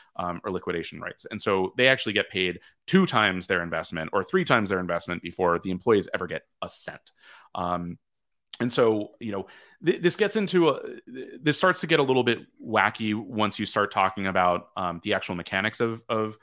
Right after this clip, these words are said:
um, acquisitions, because there's, there's also this concept of, like, participating versus non-participating stock. Um, and so, you know, when an acquisition happens, um, uh, I think, I think the way this typically works, and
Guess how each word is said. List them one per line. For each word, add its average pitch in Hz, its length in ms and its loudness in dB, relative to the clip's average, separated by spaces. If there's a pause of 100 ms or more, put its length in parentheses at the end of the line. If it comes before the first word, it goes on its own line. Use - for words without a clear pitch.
(340)
um, 104 540 -8 (320)
acquisitions, 117 540 -4
because 98 520 -2
there's, 101 420 -2
there's 107 180 -6
also 113 260 -2
this 107 160 -6
concept 95 600 -2
of, 90 200 -2
like, 87 260 -4
participating 101 680 -4
versus 85 280 -6
non-participating 113 1000 -6
stock. 123 360 -2 (340)
Um, 87 320 -4
and 107 120 -4
so, 98 400 0 (100)
you 98 120 -8
know, 90 260 -6
when 127 240 4
an 123 80 2
acquisition 101 500 -2
happens, 92 680 -2 (360)
um, 87 520 -2 (500)
uh, 85 480 -4 (480)
I 120 120 0
think, 175 420 0 (240)
I 117 100 0
think 190 360 -4
the 160 60 0
way 120 260 2
this 107 160 -4
typically 104 340 -4
works, 95 240 -4
and 95 220 -8